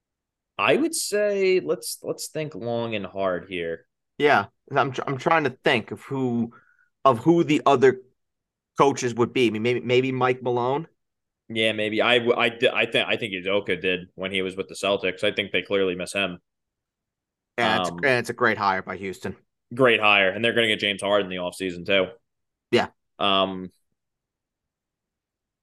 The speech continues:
Speaker 1: yeah, like, Spoelstra's, like, I would say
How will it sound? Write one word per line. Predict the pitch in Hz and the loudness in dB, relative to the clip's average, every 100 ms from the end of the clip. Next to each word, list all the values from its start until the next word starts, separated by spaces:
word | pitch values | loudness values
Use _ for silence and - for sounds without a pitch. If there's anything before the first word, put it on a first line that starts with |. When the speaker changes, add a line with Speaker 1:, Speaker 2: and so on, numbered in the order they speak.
| _ _ - | _ _ -20
Speaker 1:
yeah, | - 92 120 - - - | -18 -4 -2 -2 -6 -6
like, | 92 90 _ _ _ _ _ | -6 -6 _ _ _ _ _
Spoelstra's, | - - 131 190 - 302 196 | -4 4 6 6 2 2 2
like, | 175 - | 2 2
I | 143 | 2
would | 202 320 | 2 4
say | 403 | 2